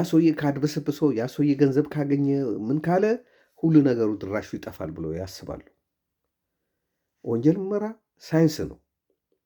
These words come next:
በጣም የተለያየ ዘርፍ አለው። አንድ ሰው ሞተ ተብሎ ጥቆማ ሲደርስ ወንጀሉ ቦታ ማስረጃ ለመሰብሰብ የሚሄዱ በጣም የተለያዩ ባለሙያዎች የማይገናኙ፣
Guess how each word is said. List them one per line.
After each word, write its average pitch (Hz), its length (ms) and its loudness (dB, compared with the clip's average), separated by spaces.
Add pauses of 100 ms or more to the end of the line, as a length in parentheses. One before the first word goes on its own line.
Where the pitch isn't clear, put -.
(840)
በጣም 208 640 -2
የተለያየ 120 480 0
ዘርፍ 95 260 -6
አለው። 71 260 -8 (1500)
አንድ 180 220 2
ሰው 120 180 -4
ሞተ 110 260 -2
ተብሎ 90 340 -6
ጥቆማ 98 380 -6
ሲደርስ 151 360 -6 (540)
ወንጀሉ 143 460 2
ቦታ 123 220 -2 (560)
ማስረጃ 117 480 -6
ለመሰብሰብ 107 580 -2
የሚሄዱ 170 440 0 (720)
በጣም - 880 -2
የተለያዩ 147 460 4
ባለሙያዎች 90 580 -6
የማይገናኙ፣ 107 720 -6